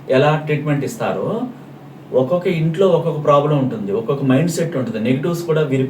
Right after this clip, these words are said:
వే-, వేరువేరుగా ఉంటాయి, వాళ్ళ ఆలోచనలు వేరువేరుగా ఉంటాయి, కోరికలు వేరే, వేరువేరుగా ఉంటాయి, బిజినెస్ మైండ్ సెట్ వేరేగా ఉంటుంది, అసలు ఏం ఆశిస్తున్నారో వేరువేరుగా ఉంటుంది. అట్లా అక్కడ ఏం జరుగుతుందో అది మొత్తం తెలుసుకున్న తర్వాత అది ఏం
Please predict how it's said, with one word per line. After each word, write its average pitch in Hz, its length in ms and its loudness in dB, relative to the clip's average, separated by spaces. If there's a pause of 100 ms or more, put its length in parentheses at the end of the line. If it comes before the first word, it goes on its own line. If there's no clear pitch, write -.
వే-, 113 200 -2
వేరువేరుగా 156 480 4 (100)
ఉంటాయి, 110 220 0 (760)
వాళ్ళ 139 160 4 (100)
ఆలోచనలు 185 460 2
వేరువేరుగా 160 520 4
ఉంటాయి, 127 240 -2
కోరికలు 175 420 4
వేరే, 156 160 6 (280)
వేరువేరుగా 147 460 4
ఉంటాయి, 127 240 2
బిజినెస్ 156 380 2
మైండ్ 160 200 2
సెట్ 151 220 -2
వేరేగా 135 300 2
ఉంటుంది, 110 240 -4 (380)
అసలు 151 240 -2
ఏం 185 80 4 (140)
ఆశిస్తున్నారో 170 680 0
వేరువేరుగా 143 440 4
ఉంటుంది. 107 220 -6 (100)
అట్లా 170 180 -4 (460)
అక్కడ 156 200 0
ఏం 185 160 2
జరుగుతుందో 165 520 2
అది 131 120 2 (460)
మొత్తం 127 260 -2 (120)
తెలుసుకున్న 151 420 0 (100)
తర్వాత 110 340 2 (180)
అది 127 180 -2
ఏం 156 80 2